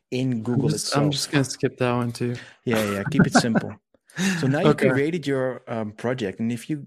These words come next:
Speaker 1: go on that project and have a look at your settings all the way on the right top, you'll go to integrations on the left. It's, like, number six.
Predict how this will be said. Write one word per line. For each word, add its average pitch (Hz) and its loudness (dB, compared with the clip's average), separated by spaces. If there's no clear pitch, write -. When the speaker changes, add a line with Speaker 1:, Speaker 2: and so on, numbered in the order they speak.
Speaker 1:
go 131 -2
on 139 -4
that 117 -4
project 104 -4
and 113 -2
have 117 -4
a - -2
look 113 -2
at 107 -2
your 101 -4
settings 113 -4
all 104 -8
the 107 -10
way 101 -8
on 104 -6
the 98 -6
right 98 -6
top, - -8
you'll 123 -2
go 123 -2
to 117 -6
integrations 127 -4
on 107 -4
the 95 -4
left. 101 -4
It's, - -14
like, 101 -6
number 98 -6
six. - -10